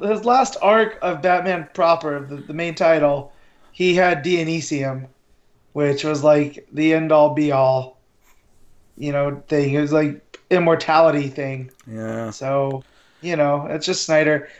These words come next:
Speaker 1: Again, I feel he needs a break. Go finish Witches. Give us some good American Vampire.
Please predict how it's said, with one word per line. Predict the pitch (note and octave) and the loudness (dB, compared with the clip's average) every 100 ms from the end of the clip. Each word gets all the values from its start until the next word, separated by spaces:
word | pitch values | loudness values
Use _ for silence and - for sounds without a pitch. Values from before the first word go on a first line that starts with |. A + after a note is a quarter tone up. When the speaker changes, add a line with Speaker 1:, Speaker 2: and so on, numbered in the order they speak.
| - | -4
Speaker 1:
Again, | G3+ G3+ G3+ | 2 4 2
I | |
feel | G3+ A#3 | 2 2
he | A3+ | 2
needs | A3+ | -2
a | G#3+ | -2
break. | E3+ F3 D#3+ - _ D3+ | 0 -2 -4 -12 _ -4
Go | F#3+ | -4
finish | F#3+ G#3 G#3 | -2 -6 -6
Witches. | F3 F3+ E3+ E3 D3+ - - _ _ _ - | -6 -2 -2 -2 -4 -10 -14 _ _ _ -2
Give | F3+ | 0
us | F3+ F#3+ | 0 0
some | G3+ | 0
good | F3 G3 | 2 2
American | F#3+ F3+ E3+ E3+ | 4 2 0 -2
Vampire. | D#3 D3+ D#3 D3 D3 D3 D3+ | -2 0 2 2 2 0 -4